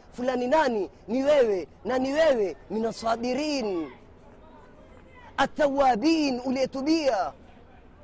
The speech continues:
Halafu rudi ndugu yangu kwenye maasiya, halafu na watu wa malaika pia wote wa mbinguni wanakupenda wewe.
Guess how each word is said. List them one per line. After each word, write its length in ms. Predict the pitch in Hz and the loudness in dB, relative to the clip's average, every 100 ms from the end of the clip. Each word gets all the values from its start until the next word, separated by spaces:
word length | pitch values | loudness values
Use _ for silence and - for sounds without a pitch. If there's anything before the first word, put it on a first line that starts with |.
| - - | -20 -20
Halafu 460 | - 285 302 - 285 | -6 0 0 -2 -6
rudi 260 | 302 269 269 | -4 -4 -4
ndugu 160 | 247 | -2
yangu 240 | 277 269 262 | 0 0 0
kwenye 260 | 262 254 | -4 -4
maasiya, 640 | 262 247 240 247 226 202 175 - - - 932 - 906 807 - 906 - - - - | -4 -6 -8 -8 -6 -6 -8 -14 -20 -20 -20 -20 -20 -20 -20 -20 -20 -20 -20 -20
halafu 500 | - 208 240 220 202 | -10 -4 -4 -4 -6
na 100 | 202 | -6
watu 280 | 208 196 202 | -6 -8 -8
wa 60 | |
malaika 520 | 190 190 202 190 - - | -6 -6 -6 -8 -10 -12
pia 240 | 196 185 | -6 -6
wote 400 | 175 202 202 185 | -4 -4 -6 -10
wa 80 | 175 | -8
mbinguni 480 | 170 170 165 180 170 | -8 -8 -8 -8 -8
wanakupenda 500 | 160 147 170 151 156 | -10 -12 -14 -10 -10
wewe. 340 | 165 139 131 | -10 -10 -12